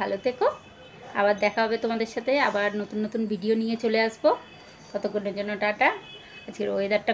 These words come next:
খুব খারাপ, বৃষ্টি হচ্ছে, কি করব, বৃষ্টির weather, ঘরে বসে আছি, তাই ভাবলাম ভিডিওগুলোই বানিয়ে নিই। বন্ধুরা request করে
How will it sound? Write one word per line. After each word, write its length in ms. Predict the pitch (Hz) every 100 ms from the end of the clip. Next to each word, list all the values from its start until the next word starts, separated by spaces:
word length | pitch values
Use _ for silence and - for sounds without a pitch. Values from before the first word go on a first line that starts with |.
| 226
খুব 100 | 233 - - - - - - - - -
খারাপ, 240 | 208 214 - - 185
বৃষ্টি 280 | 220 - 247
হচ্ছে, 280 | 220 - - 220 - - - - - - - - - - - - -
কি 80 | 220
করব, 180 | 214 185 202 196
বৃষ্টির 320 | 208 - 220
weather, 320 | 214 214 220 226 - - - - - - 220
ঘরে 180 | 233 220
বসে 220 | 226 226 254
আছি, 220 | 254 - 220 175 - - - -
তাই 140 | 277 247
ভাবলাম 320 | 233 214 240 233 202
ভিডিওগুলোই 540 | 208 220 214 233 240 226
বানিয়ে 260 | 226 226 226
নিই। 100 | 233 240 - - - - - - - - - - - - - 220
বন্ধুরা 320 | 214 214 214 208
request 300 | 214 214 -
করে 140 | 233